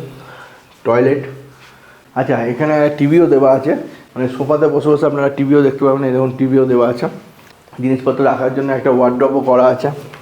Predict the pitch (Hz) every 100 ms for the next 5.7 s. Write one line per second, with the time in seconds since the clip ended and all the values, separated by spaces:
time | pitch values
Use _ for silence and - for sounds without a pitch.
0 | 69 113 120 120 - - - - _ -
1 | - - - _ _ _ _ 104 113 123
2 | 131 131 127 135 139 - - - - _
3 | - - - - - 120 117 143 143 143
4 | 107 123 127 139 135 131 139 139 131 117
5 | 110 135 127 131 127 127